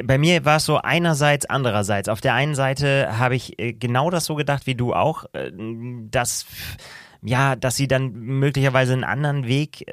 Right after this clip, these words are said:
wählt durch die Saison, um dann tatsächlich auch den Fokus auf Hawaii zu haben, wie so viele andere dann auch. Äh,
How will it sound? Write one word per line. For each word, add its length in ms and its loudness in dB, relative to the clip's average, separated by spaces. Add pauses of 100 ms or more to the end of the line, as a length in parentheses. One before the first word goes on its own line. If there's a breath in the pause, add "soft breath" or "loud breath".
wählt 560 0 (180)
durch 260 -2
die 120 -2
Saison, 460 0
um 320 -2
dann 160 2
tatsächlich 480 0
auch 120 2
den 140 -2
Fokus 320 -2
auf 280 -2
Hawaii 320 0
zu 160 0
haben, 260 -2
wie 80 -2
so 100 -4
viele 260 0
andere 300 0
dann 200 0
auch. 280 -2 (440 loud breath)
Äh, 320 4